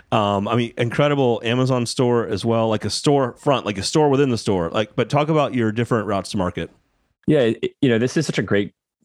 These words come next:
Speaker 2: conversation because it's changing so rapidly. I feel like the last two years in C P G, you know, you could write a book around what's happened, and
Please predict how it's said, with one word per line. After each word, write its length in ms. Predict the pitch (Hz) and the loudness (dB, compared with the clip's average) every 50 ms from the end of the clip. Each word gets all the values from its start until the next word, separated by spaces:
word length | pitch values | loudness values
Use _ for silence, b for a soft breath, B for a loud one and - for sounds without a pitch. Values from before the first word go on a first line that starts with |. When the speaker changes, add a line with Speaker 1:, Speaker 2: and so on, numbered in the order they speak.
| _ - | _ -6
Speaker 2:
conversation 840 | - 104 98 95 95 95 95 92 - - 98 92 - - 95 92 90 | -4 -4 -4 -4 -4 -6 -6 -4 -2 -2 -2 -2 -2 -2 -2 -2 -2
because 200 | 87 82 - 90 | -2 -2 -2 -4
it's 160 | 92 87 - | -4 -4 -6
changing 480 | - - - 101 98 95 95 95 90 87 | -8 -6 -4 -2 -2 0 -2 -2 -2 -4
so 260 | - - - - 98 | -8 -10 -6 -4 -2
rapidly. 880 | 90 87 87 87 87 87 87 87 87 90 - 104 92 85 90 90 87 85 | -2 0 -2 -2 -2 -2 -4 -6 -8 -6 -6 -4 -4 -4 -4 -4 -2 -2
I 40 | 87 | -4
feel 240 | 87 - 101 95 92 | -4 -2 -2 -2 0
like 320 | 90 87 87 85 - - - _ _ - - | 0 -2 -2 -4 -8 -14 -20 _ _ -8 -4
the 80 | 98 | -2
last 320 | 95 95 95 92 92 - - | -2 0 -2 -2 -4 -6 -6
two 100 | - 98 | -6 -4
years 400 | 95 92 92 90 92 87 - - | -2 -2 -2 -2 -2 -4 -4 -6
in 100 | 90 85 | -6 -6
C 180 | - - 98 | -6 -6 -6
P 140 | 82 - 92 | -4 -2 -2
G, 480 | 85 82 95 92 90 90 90 85 82 - _ | -2 -2 -2 -2 0 0 -2 -4 -4 -6 _
you 100 | 104 98 | -4 -2
know, 80 | 95 | 0
you 180 | 92 90 92 90 | 0 0 -2 -2
could 140 | - 104 87 | -2 -2 -2
write 160 | 87 87 85 | 0 0 -2
a 40 | 85 | -2
book 260 | 82 - 87 - - | -2 -2 -2 -2 -2
around 200 | 85 87 87 87 | -4 -4 -2 -2
what's 140 | 90 85 - | -4 -4 -4
happened, 400 | - 85 85 - 92 90 92 87 | -4 -4 -2 -2 -4 -4 -4 -4
and 320 | 87 82 82 85 87 104 | -4 -4 -4 -4 -6 -8